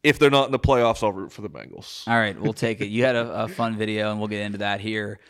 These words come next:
Speaker 2: uh, in a little bit at the Bengals tailgate in a viral clip about, I think it was some lady
Speaker 1: Oh, yeah, yeah.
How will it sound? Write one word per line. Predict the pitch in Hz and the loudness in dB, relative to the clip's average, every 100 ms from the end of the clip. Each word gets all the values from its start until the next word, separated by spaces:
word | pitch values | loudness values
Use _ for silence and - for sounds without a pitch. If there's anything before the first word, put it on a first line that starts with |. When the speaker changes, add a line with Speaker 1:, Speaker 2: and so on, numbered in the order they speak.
| _ - | _ 0
Speaker 2:
uh, | 110 110 | 2 2
in | 110 | 0
a | |
little | 110 110 | -2 -2
bit | 104 110 101 | -2 -2 -2
at | 101 | -8
the | 101 | -10
Bengals | 110 107 101 - | -10 -10 -12 -12
tailgate | 117 107 107 104 | -8 -6 -6 -6
in | 98 | -8
a | |
viral | 101 104 98 - | -8 -8 -8 -6
clip | 107 98 | -6 -6
about, | 98 104 - - | -8 -10 -10 -6
I | 107 | -6
think | 117 | -4
it | 110 | -6
was | - | -6
some | 107 | -8
lady | 107 104 | -8 -2
Speaker 1:
Oh, | - - | 0 2
yeah, | 123 104 | 2 2
yeah. | 113 | -2